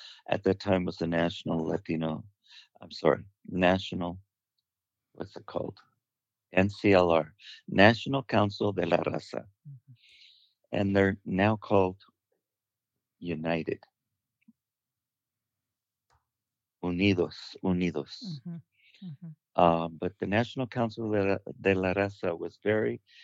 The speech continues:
Speaker 1: instrumental in assisting us in developing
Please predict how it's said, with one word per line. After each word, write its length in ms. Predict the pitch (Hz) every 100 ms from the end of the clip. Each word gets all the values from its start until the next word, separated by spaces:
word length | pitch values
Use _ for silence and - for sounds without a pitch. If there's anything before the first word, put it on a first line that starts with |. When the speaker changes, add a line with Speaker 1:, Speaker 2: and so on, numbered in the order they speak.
| - _
Speaker 1:
instrumental 880 | 110 110 - 110 104 95 - 95 98 - _ _ _ _
in 340 | 95 90 90 - _ _
assisting 680 | 90 95 - 107 - 113 107
us 260 | 110 117 -
in 160 | - 85
developing 840 | 85 80 87 95 98 101 98 107